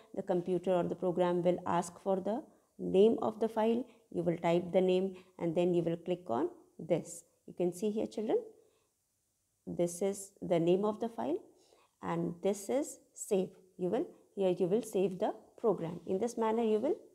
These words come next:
save the program. So children, then now you have learned how to save a program.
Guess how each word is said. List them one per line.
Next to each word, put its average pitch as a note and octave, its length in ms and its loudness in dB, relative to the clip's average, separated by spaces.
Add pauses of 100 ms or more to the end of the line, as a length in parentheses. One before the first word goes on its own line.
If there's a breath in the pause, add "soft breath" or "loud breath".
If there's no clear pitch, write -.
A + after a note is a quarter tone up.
save F3+ 400 0
the B3+ 160 2 (380)
program. F3+ 440 0 (440 soft breath)
So - 160 -4
children, B3 340 0 (440 loud breath)
then A3 380 0
now F#3 240 2
you G#3 80 2
have G3 180 -2
learned G#3 340 2
how A3 140 -4
to A#3 140 -6
save A3+ 260 -2
a A3+ 80 -2
program. A#3 400 -4